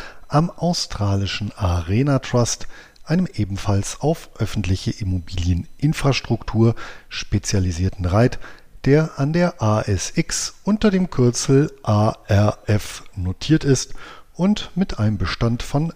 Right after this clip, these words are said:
zweihundertfünfundvierzig Objekten, ähnlich wie der Charter Hall Social Infrastructure reit, positioniert ist.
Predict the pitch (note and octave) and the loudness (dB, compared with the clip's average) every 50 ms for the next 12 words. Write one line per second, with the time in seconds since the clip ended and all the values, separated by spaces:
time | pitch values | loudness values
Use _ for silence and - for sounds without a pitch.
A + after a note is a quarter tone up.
0 | - - - - - - - - G2 G2 G2 F#2 D#2+ F2 F#2+ F#2+ - - - - | -10 -18 -16 -12 -10 -10 -8 -4 -2 0 0 0 0 -2 -2 -2 -4 -4 -2 0
1 | D3 E3+ F#3 E3+ - - - C3 C3 - - - B2 A#2 - - B2+ A#2+ A2 G#2+ | 2 2 2 2 0 0 0 0 0 0 -2 -2 -2 -2 -2 -4 -6 -4 0 2
2 | A#2 A2+ - - - A#2+ A2+ - - - - - - - - - - G#2+ G#2+ G#2+ | 0 0 0 -2 -2 -2 -2 -2 -8 -14 -18 -20 -20 -20 -18 -8 -2 0 2 2
3 | G#2+ G#2+ G#2+ A2+ A2 - - - G#2 F#2+ F2+ G2 G2 F#2+ - - - - - - | 4 4 2 2 0 -2 -8 -10 -6 -2 0 2 2 2 0 -4 -8 -8 -4 -2
4 | A#2 A2 A#2 - - A2+ F2+ E2 G2+ G2+ G#2 G#2+ A2 - - - - - - - | 0 0 0 2 2 0 0 2 2 2 2 2 0 -2 -6 -14 -18 -20 -18 -12
5 | - - - F#2 F#2 G2 - - A2+ G2+ A2+ - - - - - G#2 G2 F#2+ - | -10 -4 -2 -2 -2 -2 0 0 0 0 0 -2 -6 -14 -8 -4 -4 -4 -2 0
6 | - G#2+ - - - - G2 F#2 - - - A#2 G#2 G#2 F2 F2+ F2+ F2+ F#2+ - | -2 -2 -2 -2 -4 -4 -4 -4 -4 -2 0 2 2 2 4 2 2 2 2 0
7 | - - - - - - - - - - - F#2+ E2+ G2 - - - C#3+ A#2+ G#2 | -4 -8 -10 -12 -12 -18 -18 -16 -8 -4 -4 -2 -2 -2 -2 0 2 4 6 6
8 | G2+ - - - - - - - | 4 2 0 -6 -8 -8 -8 -10